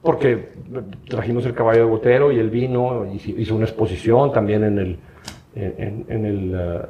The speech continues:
en el Fórum. Bueno, me tocó el Fórum, que es uno de los espectáculos más grandes que ha habido en Monterrey. Este, atender a todo el mundo. Yo le diseñé las, las guiones a las lanchitas del Santa Lucía, al original, y ahorita ya le he ido cambiando a negro,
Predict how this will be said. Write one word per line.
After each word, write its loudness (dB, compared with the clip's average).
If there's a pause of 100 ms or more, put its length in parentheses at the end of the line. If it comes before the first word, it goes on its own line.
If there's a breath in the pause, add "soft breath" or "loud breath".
(180)
en -6
el -4
Fórum. 4 (960)
Bueno, 0
me -4
tocó -6
el 0
Fórum, 2
que -10
es -14
uno -4
de 0
los -4
espectáculos 0
más 2
grandes 0
que -4
ha 4
habido 2
en -2
Monterrey. 0 (880 loud breath)
Este, -6
atender -4
a 0
todo 0
el 0
mundo. 2
Yo 2
le 4
diseñé 2
las, -6
las -4
guiones -4
a -4
las -2
lanchitas -4
del 0
Santa -6
Lucía, -6 (100)
al -8
original, 0
y 0
ahorita 2
ya 4
le 2
he -2
ido 2
cambiando 4
a 4
negro, -6